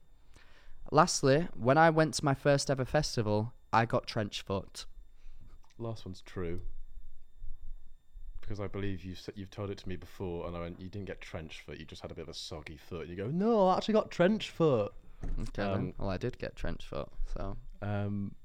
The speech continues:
Speaker 2: oh, what, the, what, what questions do I wanna ask here?
Speaker 1: <laughs>
Speaker 2: Um,
Speaker 1: Yeah, you have two questions to try and crack my two-factor authentication. Why do we keep saying authentication? It's not a word.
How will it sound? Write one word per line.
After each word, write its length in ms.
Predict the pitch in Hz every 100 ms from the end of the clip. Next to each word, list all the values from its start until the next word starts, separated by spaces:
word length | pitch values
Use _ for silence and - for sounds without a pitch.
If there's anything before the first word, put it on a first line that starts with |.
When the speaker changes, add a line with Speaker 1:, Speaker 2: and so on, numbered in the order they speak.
| - -
Speaker 2:
oh, 520 | 139 156 139 120 107 117
what, 120 | 127
the, 60 | 143
what, 220 | 147 -
what 200 | 151 -
questions 420 | 143 131 120 113
do 140 | 113 107
I 40 |
wanna 320 | 98 95 95
ask 180 | 107 -
here? 180 | 92 90
Speaker 1:
<laughs> 60 | 123 - - - - - -
Speaker 2:
Um, 600 | 127 131 127 131 127 131
Speaker 1:
Yeah, 60 | 110
you 100 | 104
have 120 | 101
two 160 | - 123
questions 600 | 123 117 - 123 147 -
to 60 | 110
try 260 | - 101
and 220 | 101 98 - -
crack 360 | - 127 - 113
my 160 | 104
two-factor 800 | 104 - 120 117 117 - - 120
authentication. 1200 | 117 - 98 117 - - - 107 101 - 90 107 -
Why 140 | 127
do 80 | 156
we 60 |
keep 200 | 160 156
saying 260 | - 139 127
authentication? 1000 | 113 - 110 104 107 - - 104 107 101
It's 160 | 95 -
not 140 | 120
a 20 |
word. 380 | 104 101 98 92